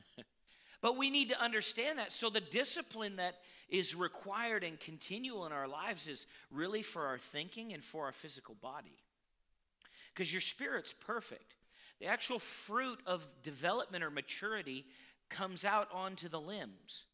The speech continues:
which includes the mind and it includes the physical body. You say, "What do you mean?"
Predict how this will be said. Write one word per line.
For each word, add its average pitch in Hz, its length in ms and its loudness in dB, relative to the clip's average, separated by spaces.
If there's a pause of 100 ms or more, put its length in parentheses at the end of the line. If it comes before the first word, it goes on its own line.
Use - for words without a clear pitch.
(380)
which 156 180 -2
includes 196 560 -2
the 233 80 -4
mind 180 460 -2
and 165 100 -2
it 156 100 -6
includes 143 460 -8
the 147 60 -8
physical 139 420 -10
body. 156 240 -6
You 139 60 -8
say, 139 140 -4
"What 135 120 -4
do 127 80 -6
you 131 60 -10
mean?" 175 180 -10